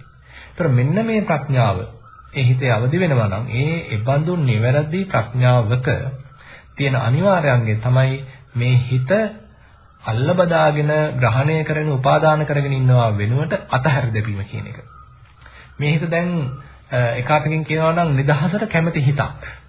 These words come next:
ස්වාධීන හිතක්. කිසිවක් අල්ලගත්තේ නැති හිතක්. පැහැදිලි හිතක්.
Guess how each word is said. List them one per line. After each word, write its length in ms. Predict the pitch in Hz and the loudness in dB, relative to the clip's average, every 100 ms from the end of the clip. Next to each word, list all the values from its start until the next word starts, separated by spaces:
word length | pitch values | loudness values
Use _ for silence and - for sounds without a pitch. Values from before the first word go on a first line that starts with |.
| - - - _ - - _ - - - | -20 -20 -20 _ -20 -20 _ -20 -20 -20
ස්වාධීන 640 | - 143 147 170 190 202 | -4 4 4 4 2 2
හිතක්. 460 | 185 143 127 95 - - - - - - - - | 2 2 2 -2 -4 -18 -20 -20 -20 -20 -20 -16
කිසිවක් 540 | - 131 135 185 226 - - - | -2 0 2 4 4 2 -12 -10
අල්ලගත්තේ 680 | - 131 170 196 175 160 170 | -2 0 4 4 2 -2 -2
නැති 220 | 139 127 | -2 -2
හිතක්. 400 | 104 123 101 - - - - - - - - - - - | -2 -2 -2 -6 -16 -20 -20 -20 -20 -20 -20 -20 -20 -6
පැහැදිලි 500 | 143 147 196 202 160 | -2 0 2 0 2
හිතක්. 420 | 139 - 87 - | 0 0 -4 -8